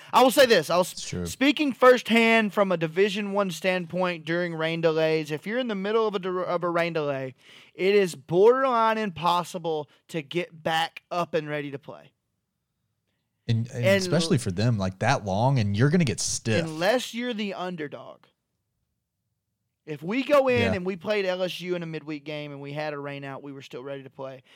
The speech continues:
Speaker 1: If we were playing Jackson State on a Tuesday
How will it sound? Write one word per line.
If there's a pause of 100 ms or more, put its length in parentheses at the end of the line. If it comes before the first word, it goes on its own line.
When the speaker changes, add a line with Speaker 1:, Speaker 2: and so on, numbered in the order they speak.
(200)
Speaker 1:
If
we
were
playing
Jackson
State
on
a
Tuesday